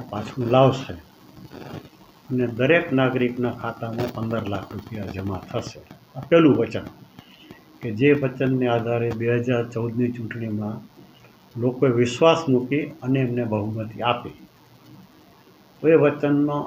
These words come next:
આજ દિન સુધી પાલન થયું નથી. આ એક વાત. અને બીજું વાત કે દાખલા તરીકે લલિત મોદી કે ક્રિકેટના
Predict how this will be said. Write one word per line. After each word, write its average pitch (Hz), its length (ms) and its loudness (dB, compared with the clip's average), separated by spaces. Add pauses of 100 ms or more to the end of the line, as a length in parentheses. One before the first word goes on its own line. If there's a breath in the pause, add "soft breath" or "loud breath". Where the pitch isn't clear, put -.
આજ 135 140 0
દિન 139 180 2
સુધી 127 320 0
પાલન 117 440 -2
થયું 110 380 -4 (260)
નથી. 120 320 -2 (600)
આ 123 60 -6
એક 131 320 2
વાત. 85 120 -14 (1300)
અને 147 300 0
બીજું 156 380 6
વાત 156 320 4 (800)
કે 135 80 -4
દાખલા 139 320 0
તરીકે 139 640 0 (160)
લલિત 139 400 4
મોદી 120 540 4 (920)
કે 120 60 -8
ક્રિકેટના 135 880 0